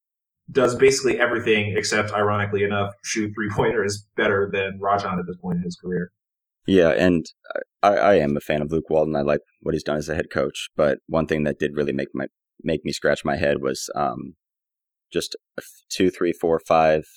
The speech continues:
Speaker 2: too many minutes for Rondo and two, three, four, five, um,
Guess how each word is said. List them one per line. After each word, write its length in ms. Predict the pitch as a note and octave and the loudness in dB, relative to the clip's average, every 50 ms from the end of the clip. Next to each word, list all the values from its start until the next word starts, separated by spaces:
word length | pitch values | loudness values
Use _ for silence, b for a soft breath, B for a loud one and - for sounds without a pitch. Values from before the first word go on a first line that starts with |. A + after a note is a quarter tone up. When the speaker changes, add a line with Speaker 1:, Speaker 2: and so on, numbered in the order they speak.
| _ _ | _ _
Speaker 2:
too 140 | - - F2+ | -6 -4 0
many 220 | F2 F2+ E2 D#2 | 0 0 0 0
minutes 300 | D2 D#2 E2 D#2+ D#2 - | 0 0 -2 -2 -4 -4
for 120 | - E2+ D2+ | -6 -2 0
Rondo 440 | D2+ D#2+ E2 D#2+ C#2+ C2+ B1+ C#2 | 0 0 0 0 0 0 0 0
and 120 | C2+ C#2+ - | -2 -4 -6
two, 160 | - - D#2+ - - | -6 -8 -8 -6 -2
three, 160 | D#2+ D2+ D2 | -2 -2 -2
four, 240 | - - E2 D2+ D2 | -2 0 -2 -2 0
five, 360 | - - D2+ D2 D2 C#2+ C#2+ - - _ _ _ _ _ _ _ _ _ _ _ _ _ - | 0 2 2 2 2 0 -2 -6 -14 _ _ _ _ _ _ _ _ _ _ _ _ _ -6
um, 340 | D2+ C#2+ C#2 C2+ C#2 - | -4 -4 -4 -4 -6 -8